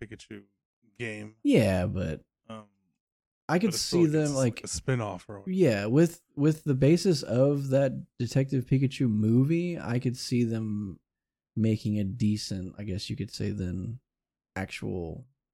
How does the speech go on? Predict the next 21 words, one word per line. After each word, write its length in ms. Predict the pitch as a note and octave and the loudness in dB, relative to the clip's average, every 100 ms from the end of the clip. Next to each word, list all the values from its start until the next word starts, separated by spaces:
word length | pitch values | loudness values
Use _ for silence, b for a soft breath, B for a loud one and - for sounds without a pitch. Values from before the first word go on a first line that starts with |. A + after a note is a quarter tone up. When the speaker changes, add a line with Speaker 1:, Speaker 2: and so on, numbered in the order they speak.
| _ - | _ -14
Speaker 2:
or 160 | - | -12
I 60 | - | -10
guess 200 | - - | -12 -10
more 300 | A2+ A2 G2 | -8 -6 -6
s-, 220 | - - - | -8 -10 -8
main 280 | A2 G#2 G2 | -4 -4 -4
storyline 640 | - G#2+ F#2+ F#2+ F#2 F2+ | -8 -8 -6 -6 -8 -4
Pokemon 500 | - G2 F#2+ F2 - | -2 -2 -6 -10 -10
movie. 400 | F2 D2 A1+ - _ _ _ _ _ _ _ _ _ - | -10 -12 -14 -18 _ _ _ _ _ _ _ _ _ -12
Speaker 1:
Yeah. 320 | C#3 D#3+ A2+ F#2+ | -2 0 0 -2
Speaker 2:
I'd 120 | F3+ | -4
be 80 | D#3+ | -4
down 300 | A#2+ F#2 F#2+ | -4 -6 -8
for 280 | - G2 A2+ | -10 -10 -10
it 140 | - _ _ _ _ | -12 _ _ _ _
if 100 | - | -10
they 80 | A2 | -6
did 160 | G#2 F#2+ | -6 -6
it 100 | D2+ | -8
like 180 | F2 | -10
that. 340 | G2 B2+ A2 | -10 -8 -8